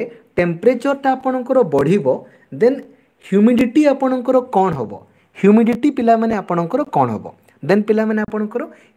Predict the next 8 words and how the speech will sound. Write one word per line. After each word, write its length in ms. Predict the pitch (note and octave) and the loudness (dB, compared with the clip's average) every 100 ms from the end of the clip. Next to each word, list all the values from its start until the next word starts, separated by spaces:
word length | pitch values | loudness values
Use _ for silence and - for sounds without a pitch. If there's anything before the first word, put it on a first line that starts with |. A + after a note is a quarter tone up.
| - | -4
ହ୍ୟୁମିଡ଼ିଟି 500 | F#3 G3+ G3 G3+ D4 | 0 0 0 0 0
ମଧ୍ୟ 300 | G#3 B2+ D#3 | 0 0 -2
ପିଲାମାନେ 400 | E3 D#3+ C#3+ C#3+ C#3 | -2 -2 -2 -2 -6
ଆପଣଙ୍କର 420 | C3 C3+ C3 F#3+ - - _ _ | -4 -6 -4 -6 -6 -12 _ _
କମିବ, 340 | - C#3+ D#3+ A#2 G2 - _ _ | -2 0 0 -2 -6 -10 _ _
ଠିକ୍ 140 | - C#3+ | -12 -10
ଅଛି? 180 | C3+ - - _ _ | -12 -14 -20 _ _
ଟେମ୍ପରେଚର 580 | F#3 F#3 E3+ B3+ C4 D4 | -6 -4 0 0 0 -4